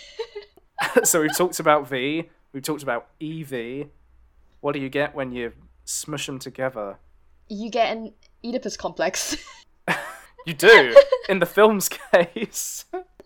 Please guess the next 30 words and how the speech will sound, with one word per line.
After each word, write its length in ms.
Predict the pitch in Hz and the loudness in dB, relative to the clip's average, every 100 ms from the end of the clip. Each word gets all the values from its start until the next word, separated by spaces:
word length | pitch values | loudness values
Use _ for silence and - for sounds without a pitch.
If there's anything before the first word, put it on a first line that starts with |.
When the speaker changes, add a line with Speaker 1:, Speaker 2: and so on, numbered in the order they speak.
| _ - 698 659 539 349 - | _ -18 -12 -8 -8 -10 -12
Speaker 2:
Uh, 500 | 269 247 247 247 - 180 | -8 -6 -2 2 4 10
Speaker 1:
Why 260 | 233 247 | 12 12
did 280 | 247 247 247 | 10 8 8
they 200 | 254 254 | 8 8
kiss? 720 | 254 - 285 269 262 - - 247 - _ | 6 10 12 12 10 4 -2 -4 -6 _
Speaker 2:
Oh! 1600 | - 311 359 370 349 311 285 - 320 294 285 - 311 427 415 - _ | 4 10 12 12 12 12 12 12 12 12 12 12 10 10 8 4 _
<laughs> 120 | _ | _
Speaker 1:
Why 460 | - 196 208 185 147 - - - | 6 10 12 10 8 -2 -18 -2
did 380 | 202 214 156 - - _ _ | 6 6 4 -4 -20 _ _
they 480 | 294 - 554 403 605 - 539 | 4 6 6 6 4 2 -4
Speaker 2:
<laughs> 260 | - - | 0 2
Speaker 1:
kiss? 600 | 214 220 190 165 - - - _ _ - - - - | 2 2 0 -2 -6 -6 -12 _ _ -20 -20 -20 0
Speaker 2:
Uh, 340 | - 320 311 | 4 6 4
for 100 | 294 | 6
the 60 | 285 | 10
record, 160 | 269 269 254 | 12 12 10
Speaker 1:
Ah! 420 | 254 262 247 240 | 10 10 10 8
Speaker 2:
listeners, 260 | 269 240 - | 4 -2 -12
Charles 300 | - 311 320 | 0 2 4
has 260 | 370 294 262 | 4 2 2
this 180 | 285 277 | -6 -6
in 100 | 254 | -2
size 400 | 277 247 254 226 | 4 6 6 0
nineteen 760 | 220 208 220 208 214 202 214 | 2 2 2 -8 -8 -8 -8
font. 520 | 220 185 - 254 269 - _ _ | -6 -2 2 2 0 -6 _ _
Speaker 1:
Nineteen. 640 | 147 165 180 - 165 151 123 | 4 6 6 4 4 4 2
I 260 | 113 175 | 4 4
thought 200 | 190 226 240 | 6 6 6
I'd 160 | 226 | 6
gone 380 | 175 185 185 165 | 4 2 2 -4